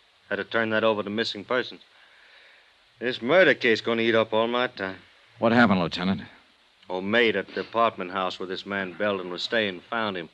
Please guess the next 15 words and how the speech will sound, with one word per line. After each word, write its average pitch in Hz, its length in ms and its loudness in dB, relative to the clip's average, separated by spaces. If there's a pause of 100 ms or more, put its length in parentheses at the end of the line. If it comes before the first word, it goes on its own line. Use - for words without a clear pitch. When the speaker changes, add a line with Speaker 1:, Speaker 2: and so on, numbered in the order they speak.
(120)
Speaker 1:
late 98 300 -4
this 92 180 -8
afternoon. 92 540 -6 (800)
He'd 143 160 -4
been 131 200 2
dead 123 180 6
about 110 260 4
twenty-four 107 460 0
hours, 107 480 0 (260)
shot 107 300 -2
with 95 80 -8
a 90 60 -10
thirty-eight. 98 480 -2 (960)
Speaker 2:
You 76 100 -6
sure? 110 460 4